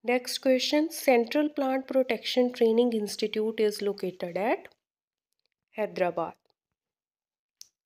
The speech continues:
Question number thirty-eight. Safest insecticide for honeybee is? Answer is endosulfan, endosulfan. Next question.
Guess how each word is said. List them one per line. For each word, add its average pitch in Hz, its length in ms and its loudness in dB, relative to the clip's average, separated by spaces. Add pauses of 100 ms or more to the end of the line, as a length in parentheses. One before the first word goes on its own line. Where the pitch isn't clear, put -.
(560)
Question 254 340 0
number 269 260 2
thirty-eight. 240 840 2
Safest 381 840 -2
insecticide 254 1000 0
for 247 220 2
honeybee 190 480 -2
is? 226 360 0 (1400)
Answer 202 340 -4
is 262 360 0 (260)
endosulfan, 190 880 -4 (220)
endosulfan. 208 1120 -2 (840)
Next 233 360 -4
question. 294 560 -2